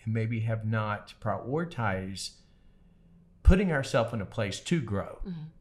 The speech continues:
Speaker 1: in our lives. And whether that's, you know, relationally in our marriage, growing in our togetherness,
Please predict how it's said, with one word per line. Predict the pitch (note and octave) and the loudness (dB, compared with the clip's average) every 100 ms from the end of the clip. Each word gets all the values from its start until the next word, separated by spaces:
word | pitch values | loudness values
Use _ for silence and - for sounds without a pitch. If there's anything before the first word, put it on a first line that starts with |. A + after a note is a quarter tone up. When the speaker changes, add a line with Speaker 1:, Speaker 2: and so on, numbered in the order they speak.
| - - | -20 -4
Speaker 1:
in | A2 | -2
our | G2+ F#2+ | 0 -2
lives. | F#2 F2 D#2 - | -2 -4 -8 -8
And | G#2+ | -6
whether | G2 G2 F#2+ | -6 -4 -6
that's, | F#2+ F#2 - - - - - | -6 -8 -8 -12 -12 -16 -6
you | G#2+ | -4
know, | F#2 | -4
relationally | F2+ B2 C#3 - C3 | -2 0 0 -4 -4
in | A2 | -4
our | F2 | -4
marriage, | F#2 B2+ B2+ B2 A#2 - - - - | -2 -2 -2 -4 -6 -10 -14 -20 -16
growing | F#2+ A2 A2+ A2 G#2+ G#2 - | -4 0 2 0 -2 -6 -6
in | G2+ | -6
our | F2 | -6
togetherness, | - G2 G#2 A2 A#2 A#2+ A#2+ B2+ - | -8 -6 -2 -2 -2 -2 -4 -6 -12